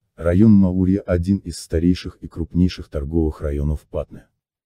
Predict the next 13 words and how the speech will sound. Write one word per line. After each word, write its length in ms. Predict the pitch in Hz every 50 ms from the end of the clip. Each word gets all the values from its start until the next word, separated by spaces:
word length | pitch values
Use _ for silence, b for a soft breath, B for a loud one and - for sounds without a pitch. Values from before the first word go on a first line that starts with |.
| _ _ _
Рынки 360 | 90 90 107 113 104 - -
Патна 400 | 87 - 98 87 - - 80 78
и 40 | 76
Хатва 360 | 76 - - 104 - - 80
также 340 | 71 - 95 87 82 82 85
достаточно 580 | 78 80 78 - - 92 87 - 76 - 80 76
знаменитые 640 | 71 76 76 71 73 76 80 90 85 - 80 73
в 100 | 69 71
городе 360 | 76 85 95 98 92 82 80
место 340 | 76 76 80 80 76 - -
для 160 | 71 73 76
совершения 600 | 73 - - 76 76 76 - - 85 76 76 73 71
покупок. 640 | - - 76 - - 85 - - - - _ _